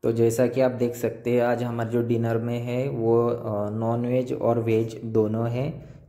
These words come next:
जैसे चिकन भी है और दाल, चावल, रोटी और sweet में भी गुलाब जामुन भी है। तो काफ़ी अच्छा डिनर है आज का भी।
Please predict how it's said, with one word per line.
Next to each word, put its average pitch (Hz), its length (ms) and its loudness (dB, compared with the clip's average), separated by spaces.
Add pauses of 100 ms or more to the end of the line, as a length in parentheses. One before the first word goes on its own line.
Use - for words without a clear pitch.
(100)
जैसे 117 640 0
चिकन 113 400 -2
भी 120 120 0
है 127 320 0
और 110 440 2
दाल, 110 440 2
चावल, 110 560 2 (540)
रोटी 113 680 2
और 110 640 2
sweet 113 360 -2
में 113 260 2
भी 117 360 4 (500)
गुलाब 113 320 6
जामुन 117 400 2
भी 120 140 0
है। 120 340 -2 (1200)
तो 113 220 8
काफ़ी 123 440 2
अच्छा 127 400 0
डिनर 117 340 2
है 117 260 0
आज 107 280 -4
का 110 180 0
भी। 117 200 -4